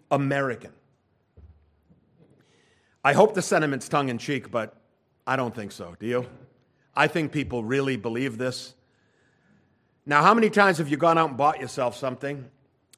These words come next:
in the hope that a new thing, a new toy, would chase away the blues or put a smile on your face? Neither Solomon nor Aristotle would agree that happiness is based on an accumulation of desirable material things,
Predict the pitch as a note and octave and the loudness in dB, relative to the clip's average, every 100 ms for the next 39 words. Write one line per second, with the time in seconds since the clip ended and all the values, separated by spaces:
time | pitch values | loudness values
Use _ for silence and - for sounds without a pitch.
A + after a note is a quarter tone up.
0 | _ C3+ C3 C3 D#3 D3+ D3 C3+ D3+ F3 | _ -6 -4 2 2 2 -2 0 2 0
1 | - E3 D3 C3+ C#3 D3 - - C#3+ B2 | 2 2 4 4 4 2 4 6 6 4
2 | A#2 A#2 - C#3+ C3 C#3 C3 C3 B2 C3+ | 0 -6 -6 -6 -6 -6 -4 -4 -6 -6
3 | C#3 F#2+ E2 - _ _ _ _ _ _ | -6 -10 -16 -20 _ _ _ _ _ _
4 | _ _ _ _ _ _ _ _ _ G2+ | _ _ _ _ _ _ _ _ _ -14
5 | - G#2+ - B2 B2+ C3 B2 B2 A#2 C3 | -8 -8 -8 -2 4 4 2 -2 -4 -4
6 | A2 - - - _ _ _ _ _ _ | -6 -8 -20 -20 _ _ _ _ _ _
7 | _ _ _ _ _ _ _ _ _ A#2 | _ _ _ _ _ _ _ _ _ -4
8 | B2 A2+ - C#3+ D3+ E3 E3 D#3 A#2 B2 | 0 0 2 6 6 6 2 -2 -2 2
9 | B2 A#2+ A2 - C#3 C#3 C#3 B2+ A#2+ G#2 | 2 2 0 2 4 6 4 0 -2 -2
10 | C3 B2+ A2 A2 B2 B2 C3+ C3 B2+ - | -2 0 0 0 0 0 0 -2 -4 -8
11 | A#2 G2 A#2+ B2 - B2 A#2 A2+ G#2 - | -8 -4 -2 -2 -2 -2 -2 -2 -4 -2
12 | C#3 C#3 C3+ B2+ - A2+ G#2 G2 G#2 A#2+ | 0 2 2 2 0 -4 -4 -6 -4 0
13 | A#2+ C3+ B2+ C3 B2+ A#2 C#3 C3 B2 A2 | 2 2 2 0 -2 0 0 2 2 -2
14 | - C3+ G#2+ G2 - | -2 -2 -2 -8 -14